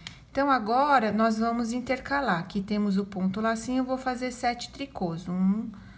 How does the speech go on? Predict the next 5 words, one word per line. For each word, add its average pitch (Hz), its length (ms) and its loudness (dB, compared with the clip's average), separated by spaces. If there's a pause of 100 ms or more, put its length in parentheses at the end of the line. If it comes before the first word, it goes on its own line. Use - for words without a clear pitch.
(260)
dois, 190 880 -4 (380)
três, 185 1080 -4 (140)
quatro, 190 800 -6
cinco, - 1040 -6
seis - 1160 -8